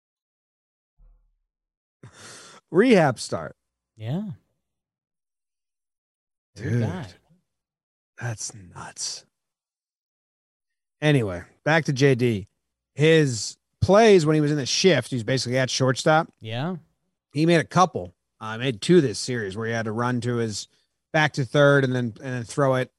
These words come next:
Speaker 1: uh, over to first. And they were, they look good. I mean, they're not, it's like, natural. I mean, it's a weird play. It's not fluid. But
Speaker 2: If
Speaker 1: I
Speaker 2: a
Speaker 1: don't
Speaker 2: third
Speaker 1: think
Speaker 2: baseman doesn't make the play, you say, "Oh, well, he's a third baseman."
Speaker 1: Yeah,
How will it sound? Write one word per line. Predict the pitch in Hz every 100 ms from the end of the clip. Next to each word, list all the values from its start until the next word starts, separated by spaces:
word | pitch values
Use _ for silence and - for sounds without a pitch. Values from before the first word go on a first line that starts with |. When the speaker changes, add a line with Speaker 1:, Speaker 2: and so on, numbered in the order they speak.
| _
Speaker 1:
uh, | 117 110 107 -
over | 135 120
to | 110
first. | - 127 104 -
And | 147
they | 208
were, | 247
they | 233
look | 254 269
good. | 269 233 113
I |
mean, | 160 185
they're | 175
not, | 160 160 -
it's | 147 135
like, | 139 127 - _ _ _ _ _ _ _
natural. | 110 127 117 120 123 127 _
I | 120
mean, | 123 123
it's | 117
a | 123
weird | 123 135 135 113
play. | - 139 127 113 113
It's | 110 - - _ _
not | 113
fluid. | - - 143 131 117
But | 110 156
Speaker 2:
If | 170
Speaker 1:
I | 131
Speaker 2:
a |
Speaker 1:
don't | 135
Speaker 2:
third | 214 214
Speaker 1:
think | 175
Speaker 2:
baseman | 202 190 190 180 143
doesn't | 170 165 160
make | 135 143 -
the | 135
play, | - 135 127
you | 127
say, | - 139 143
"Oh, | 185 185
well, | 160 151 147 135 -
he's | 131 127
a | 131
third | 127 127
baseman." | 113 90 - 90 90 _ _ _ _
Speaker 1:
Yeah, | 233 262 160